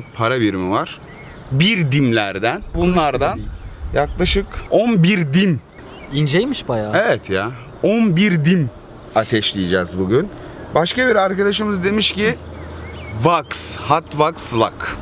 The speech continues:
Speaker 1: Yapsana." Yaptım. Bu da senin hot wax slug'ın. Ee, bu erimiş mumun içinde, e, saçma tanelerini bir kalıba koydum. Bu kalıpla beraber,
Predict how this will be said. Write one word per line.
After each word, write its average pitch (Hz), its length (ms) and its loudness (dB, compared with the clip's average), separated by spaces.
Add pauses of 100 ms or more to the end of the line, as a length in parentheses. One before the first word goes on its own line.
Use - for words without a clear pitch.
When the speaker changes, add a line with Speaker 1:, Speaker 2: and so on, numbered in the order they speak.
(400)
Speaker 1:
Yapsana." 123 680 2 (320)
Yaptım. 139 460 0 (340)
Bu 175 120 4
da 151 260 2
senin 147 400 0
hot 151 280 -2
wax 127 340 0
slug'ın. 107 480 0 (400)
Ee, - 40 2 (260)
bu 160 200 2
erimiş 156 480 0
mumun 156 480 2 (100)
içinde, 156 880 0 (720)
e, 117 240 2
saçma 143 540 0
tanelerini 117 720 0
bir 135 140 -2
kalıba 165 380 0
koydum. 165 500 0 (960)
Bu 147 80 2
kalıpla 160 480 2
beraber, 131 720 0